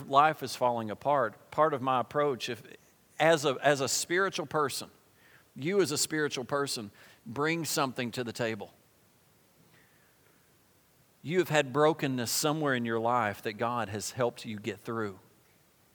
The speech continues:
Bring that to the table. You know, it says that we overcome Satan by the blood of the Lamb and by the word of the testimony.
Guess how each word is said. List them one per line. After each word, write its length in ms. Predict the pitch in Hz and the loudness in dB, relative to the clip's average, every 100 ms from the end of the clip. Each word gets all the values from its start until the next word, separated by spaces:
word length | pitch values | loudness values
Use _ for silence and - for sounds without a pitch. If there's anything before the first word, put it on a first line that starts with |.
| _ _ _ _ | _ _ _ _
Bring 360 | - 151 165 143 | -4 0 2 2
that 180 | 123 | 0
to 100 | - | -2
the 80 | 120 | -6
table. 460 | 110 135 131 107 95 _ _ - - - - | -2 -2 -4 -6 -12 _ _ -20 -20 -18 -6
You 120 | 147 | -2
know, 80 | 147 | 0
it 40 | |
says 200 | - 151 | 0 0
that 80 | 143 | 0
we 180 | 143 143 | 2 4
overcome 460 | 185 196 - 170 | 4 2 0 -2
Satan 460 | - - 160 120 92 - _ _ | 0 2 2 -2 -12 -16 _ _
by 160 | - 127 | 0 2
the 100 | 117 | 2
blood 300 | 107 123 165 | 0 4 4
of 100 | 202 | 4
the 100 | 208 | 2
Lamb 480 | 202 185 147 104 101 - _ - | 2 0 0 -4 -10 -18 _ -8
and 120 | 131 | 0
by 160 | 120 113 | 2 0
the 80 | |
word 260 | 104 117 123 | 0 0 0
of 100 | 120 | -2
the 80 | 120 | -8
testimony. 680 | - 117 - 107 95 90 | -6 -6 -6 -8 -10 -14